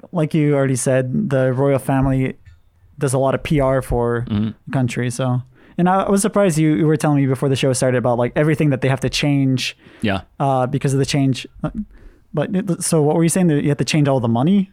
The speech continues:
Speaker 2: Yeah, yeah. So obviously the Queen's image is on all our n-, uh, coins and notes, so we've got to change those. And I think Canada and Australia also have the Queen's, uh, head on coins or maybe notes in their countries too. Uh, also postage stamps. Um, what else?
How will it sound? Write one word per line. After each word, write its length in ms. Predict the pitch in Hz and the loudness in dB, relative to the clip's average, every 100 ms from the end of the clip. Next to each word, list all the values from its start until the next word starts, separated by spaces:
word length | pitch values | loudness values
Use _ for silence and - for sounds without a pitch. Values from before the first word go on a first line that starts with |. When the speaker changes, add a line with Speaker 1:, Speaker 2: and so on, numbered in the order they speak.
| _ | _
Speaker 2:
Yeah, 200 | 127 160 | -2 0
yeah. 160 | 170 165 | 0 -2
So 140 | 151 | -2
obviously 220 | 131 127 | -4 -4
the 80 | 123 | -4
Queen's 320 | - 135 123 | -4 -2 0
image 240 | 127 120 113 | 0 -2 -4
is 100 | 117 | -4
on 120 | 117 | -2
all 200 | 110 110 | 0 0
our 220 | 107 104 - _ | 0 -2 -4 _
n-, 160 | 120 117 - | -4 -4 -2
uh, 160 | 98 | -2
coins 440 | 95 - 123 123 104 | -2 -2 -2 0 0
and 160 | 101 | 0
notes, 460 | 107 127 - - - | 2 0 -4 -10 -16
so 160 | - 101 | -6 -4
we've 120 | 101 | -4
got 120 | 101 | -4
to 80 | 104 | -6
change 340 | - 104 98 | -4 -4 -4
those. 480 | 90 110 110 110 - | -2 0 0 -2 -4
And 100 | - | -6
I 60 | 104 | -6
think 320 | 107 113 - | -4 -6 -6
Canada 400 | - 120 117 113 | -6 -4 -2 -4
and 100 | 110 | -4
Australia 480 | 101 - 107 110 101 | -6 -2 -2 0 -2
also 300 | 98 - 95 | -4 -4 -4
have 420 | 95 95 - - | -2 -4 -6 -12
the 80 | 104 | -10
Queen's, 640 | - 98 95 95 - - _ - | -6 -4 -2 -4 -8 -18 _ -6
uh, 120 | 90 | -6
head 200 | 104 98 | -4 -4
on 260 | 92 95 - | -4 -6 -10
coins 460 | - 101 104 101 95 | -8 -4 -2 -2 -2
or 100 | 95 | -2
maybe 220 | 98 95 | -2 -2
notes 320 | 95 90 - | -4 -6 -6
in 80 | 92 | -6
their 100 | 92 | -6
countries 400 | - 92 - 85 | -6 -8 -10 -14
too. 320 | - 95 92 - _ _ - _ - | -10 -8 -8 -12 _ _ -20 _ -14
Uh, 220 | 92 92 | -8 -6
also 300 | 87 110 117 | -4 -6 -6
postage 460 | 104 120 113 - 117 | -4 -2 -2 -4 -6
stamps. 540 | - 120 120 - - - _ _ _ _ _ - | -4 -4 -4 -8 -16 -20 _ _ _ _ _ -12
Um, 420 | 92 92 92 92 - | -6 -4 -4 -6 -6
what 120 | 98 | -4
else? 480 | 95 87 - - | -4 -6 -12 -20